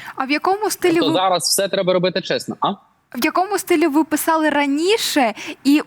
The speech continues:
Speaker 1: про що саме зараз цей трек «Я буду тим»?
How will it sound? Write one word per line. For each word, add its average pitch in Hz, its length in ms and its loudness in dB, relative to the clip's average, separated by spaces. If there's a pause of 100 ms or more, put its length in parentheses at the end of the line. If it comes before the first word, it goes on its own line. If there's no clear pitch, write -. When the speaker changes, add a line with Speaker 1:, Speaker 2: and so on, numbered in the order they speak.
Speaker 1:
про 294 220 2
що 339 460 0
саме 311 340 0
зараз 294 440 0
цей 262 320 0
трек 302 320 0
«Я 254 200 0
буду 262 380 2 (140)
тим»? 190 320 -2